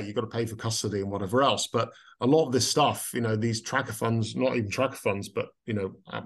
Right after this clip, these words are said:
actively managed funds, they're just taking money out of people's accounts, and people just don't think about it because, you know,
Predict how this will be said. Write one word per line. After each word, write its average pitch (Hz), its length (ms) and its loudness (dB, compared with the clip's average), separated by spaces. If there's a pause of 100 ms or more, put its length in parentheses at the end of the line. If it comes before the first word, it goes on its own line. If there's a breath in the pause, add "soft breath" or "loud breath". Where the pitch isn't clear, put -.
actively 110 360 -2
managed 113 280 2
funds, 101 240 -2
they're 143 120 2
just 160 220 -4
taking 135 300 0
money 113 180 2
out 107 140 0
of - 40 -18
people's 110 300 -2
accounts, 110 400 0
and 104 100 -2
people 117 220 -2
just 98 180 -8
don't 113 180 2
think 139 200 0
about 98 320 -4
it 110 100 -6
because, 104 440 -2 (880 loud breath)
you 120 80 0
know, 101 180 2